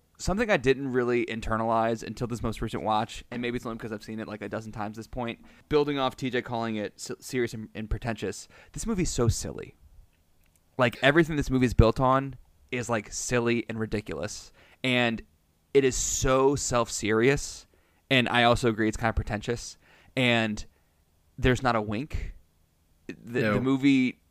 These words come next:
Speaker 1: plays this all as it's the most serious thing in the world, and yet it's, like, it's so ridiculous and silly. And I, I don't mean,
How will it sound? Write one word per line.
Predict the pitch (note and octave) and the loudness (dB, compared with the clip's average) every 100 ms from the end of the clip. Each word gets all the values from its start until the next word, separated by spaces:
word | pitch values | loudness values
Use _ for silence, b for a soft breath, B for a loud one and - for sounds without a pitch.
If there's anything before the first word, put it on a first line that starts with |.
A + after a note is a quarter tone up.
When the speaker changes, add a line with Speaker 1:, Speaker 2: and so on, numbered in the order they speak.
| - - | -10 -2
Speaker 1:
plays | C#3 C3+ C3 | 2 2 2
this | C#3 C3+ | 0 4
all | B2 C3 C3 - - | 4 4 2 -4 -8
as | B2 A2+ | -6 -4
it's | A#2 - | -6 -6
the | A#2+ | -4
most | A#2 - | -4 -4
serious | - C3 - | -2 -2 -2
thing | C3+ | -4
in | |
the | A#2+ | -2
world, | A2 C3 C#3 C3+ - | 0 4 2 0 -6
and | A#2 | -2
yet | A#2 A#2 | 0 2
it's, | A2+ - | 0 -4
like, | A2 G#2+ - _ _ _ _ _ _ _ _ - | -6 -6 -12 _ _ _ _ _ _ _ _ -14
it's | A#2 | -10
so | - B2 | -4 -2
ridiculous | A2+ A2 G2+ G2+ - | -2 -4 -8 -10 -14
and | G2+ | -18
silly. | - - - _ b b b | -18 -20 -20 _ b b b
And | C#3 | 2
I, | C3+ C3+ | 2 2
I | |
don't | D3+ - | 2 2
mean, | D#3 C#3 | -4 -6